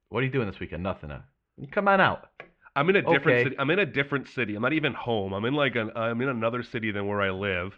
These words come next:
Speaker 2: I'm in a meeting, and, um, it's Friday. We're trying to wrap up the meeting, and he's texting me like, "Dude, come to Seattle."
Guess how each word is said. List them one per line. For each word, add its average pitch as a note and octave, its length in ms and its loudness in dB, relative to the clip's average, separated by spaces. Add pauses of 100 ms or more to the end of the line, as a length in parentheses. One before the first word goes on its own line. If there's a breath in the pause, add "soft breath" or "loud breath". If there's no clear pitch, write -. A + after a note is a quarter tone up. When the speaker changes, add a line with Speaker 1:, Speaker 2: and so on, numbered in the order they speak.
(220 loud breath)
Speaker 2:
I'm A#2 140 -6
in C#3+ 140 0
a C#3 60 4
meeting, G2+ 640 -4 (340 soft breath)
and, G#2+ 500 0 (180)
um, G#2 380 -4
it's G2+ 120 -10
Friday. A#2 500 6
We're G2+ 100 -2
trying A2+ 240 -2
to G2 80 -2
wrap G#2+ 300 0
up A2+ 140 -2
the G#2 100 -6
meeting, G#2 500 -2
and F#2+ 100 -6
he's A#2 160 -6
texting B2 360 -4
me G2 100 -6
like, F#2+ 320 -8 (440 soft breath)
"Dude, A2+ 200 -2
come B2+ 220 -2
to C3 80 -4
Seattle." G#2 600 -2